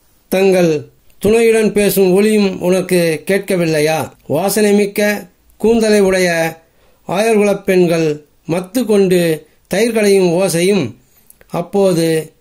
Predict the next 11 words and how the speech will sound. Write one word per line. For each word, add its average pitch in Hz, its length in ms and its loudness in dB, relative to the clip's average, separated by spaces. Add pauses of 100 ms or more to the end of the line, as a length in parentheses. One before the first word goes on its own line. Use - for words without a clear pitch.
(120)
அவர்களது 160 960 -2 (440)
கழுத்தில் 233 460 0
அணிந்துள்ள 180 760 2
அச்சுத்தாலியும் 180 1040 -2 (120)
ஆமை 208 460 -2
தாலியும் 165 600 -2 (380)
இணைந்து 175 640 0
ஒலி 226 240 2
எழுப்புவது 165 840 0 (240)
இன்னுமா 190 460 2
கேட்கவில்லை? 180 880 -2